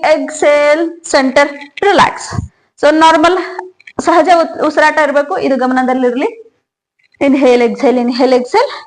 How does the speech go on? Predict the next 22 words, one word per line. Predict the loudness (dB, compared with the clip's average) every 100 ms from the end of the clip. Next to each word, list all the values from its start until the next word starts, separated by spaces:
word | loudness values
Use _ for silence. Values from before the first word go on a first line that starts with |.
| _ _ -6 -2
ಈ | 0
ರೀತಿ | 0 -2 0 0
ಮಾಡ್ತಾ | 0 -2 -4
ಹೋಗಿ. | -4 -6 -8 -12 _ _ _ _ -10
Slowly | 0 4 6 6 4 2 0 -12 -16 _ 0
come | 2 2
up | 0 -6 0 2
and | 4 4 2
relax. | 2 2 -4 -8 -2 -2 -2 _ _ -2
ನಿಧಾನಕ್ಕೆ | 2 4 4 2 -4 -10 -10 -16 _ 0 2
ರಿಲ್ಯಾಕ್ಸ್ | 4 4 2 0 -8
ಆಗಿ, | -8 -10 -6 -4 -6 -12 _ _ -4
ರಿಲ್ಯಾಕ್ಸ್ | 0 2 0 -4
ಆಗಿ. | -6 -8 -4
Take | -4 0
deep | -2 0
breath | -2 -2 0
in | 0
and | 0
breathe | 0 2 2
out. | 0 -10 -20 -12 -2
ಇದಾದ್ಮೇಲೆ | 2 4 4 4